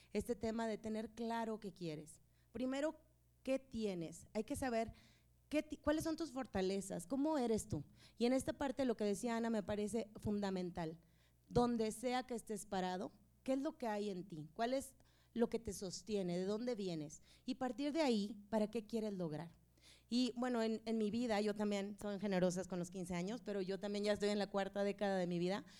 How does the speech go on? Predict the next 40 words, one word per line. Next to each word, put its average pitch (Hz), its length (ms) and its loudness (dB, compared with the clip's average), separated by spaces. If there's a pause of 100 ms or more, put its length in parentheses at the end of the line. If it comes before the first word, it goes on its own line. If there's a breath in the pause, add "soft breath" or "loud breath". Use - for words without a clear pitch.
(280 loud breath)
y 262 100 2
me 269 120 6
he - 20 6
dado 302 220 4
cuenta 254 340 0
que 247 140 -4
por 208 340 0
década, 226 420 -2
al 233 120 0
menos 208 260 -4
cada 208 240 0
once 190 280 -4
años 185 320 -4
en 190 80 -4
mi 180 80 0
vida, 180 320 0 (280 loud breath)
hay 214 100 2
diferentes 220 640 -4
cosas, 175 460 -6 (220 loud breath)
hay 220 120 4
diferentes 220 520 -2
metas, 226 480 -2
diferentes 196 480 -4
expectativas, 202 800 -2
diferentes 180 500 -4
objetivos, 214 720 -6 (440 soft breath)
y 226 100 -8
que 247 120 0
generalmente 254 600 -2
cuando 269 200 -4
los 202 120 -6
tengo 226 200 -4
muy 226 140 -2
claros, 196 560 -4 (400)
la 220 140 0
siguiente 214 380 -4
década 220 340 -2
es 180 120 -6
un 190 100 -4
hecho, 185 240 -6